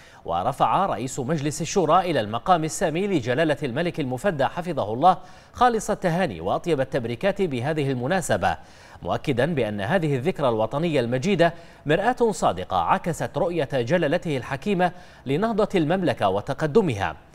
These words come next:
كما أثبتت تلاحم الشعب البحريني ووحدته بكافة أطيافه وطوائفه، مما أحدث نقلة نوعية في مسيرة العمل الوطني،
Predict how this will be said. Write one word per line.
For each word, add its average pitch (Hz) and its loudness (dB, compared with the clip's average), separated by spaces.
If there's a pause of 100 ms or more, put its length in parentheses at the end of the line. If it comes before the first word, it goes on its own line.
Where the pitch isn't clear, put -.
(300)
كما 170 2
أثبتت 208 -2
تلاحم 175 0
الشعب 175 0
البحريني 143 0
ووحدته 147 0
بكافة 165 -2
أطيافه 160 -2
وطوائفه، 139 2 (420)
مما 87 -4
أحدث 147 -2
نقلة 143 0
نوعية 160 0 (280)
في 190 2
مسيرة 185 0
العمل 131 0
الوطني، 101 -2